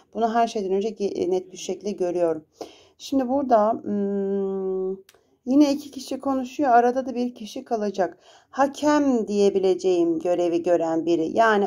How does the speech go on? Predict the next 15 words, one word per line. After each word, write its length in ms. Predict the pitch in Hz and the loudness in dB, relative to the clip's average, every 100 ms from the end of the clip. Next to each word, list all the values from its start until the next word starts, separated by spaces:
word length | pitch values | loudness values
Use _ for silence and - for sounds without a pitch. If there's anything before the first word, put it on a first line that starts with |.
| - | 4
ara 320 | 226 277 262 | 4 4 -2
bulucu 440 | 233 226 220 247 | -4 -4 -6 -8
bir 200 | 233 226 | -8 -8
kişiyle 460 | 226 214 226 226 190 | -10 -12 -6 -4 0
beraber 580 | 208 208 185 190 214 220 | 2 2 2 2 0 0
konuşmalar 600 | 196 196 196 202 220 240 | -4 -4 -2 0 2 2
yapılacak. 560 | 214 214 214 202 302 | 0 -2 -8 -4 -6
Sizin 380 | - 202 226 262 | -6 -12 -6 -4
birileriyle 600 | 240 226 226 240 269 226 | -4 -4 0 0 2 0
bir 100 | 190 | 0
şeylerle 580 | 196 - 214 240 254 226 | -4 -4 0 2 2 -2
ilgili 340 | 202 196 233 240 - _ _ _ | -2 -2 -2 -4 -18 _ _ _
köprü 360 | 214 208 254 | -8 -6 -10
kurduğunuzu 960 | - 220 202 202 202 196 - 247 269 - _ _ _ _ | -6 -6 -2 2 2 0 -2 -2 -2 -6 _ _ _ _
görüyorum. 960 | 202 202 226 226 208 226 190 175 | -2 0 0 0 0 -2 -2 -2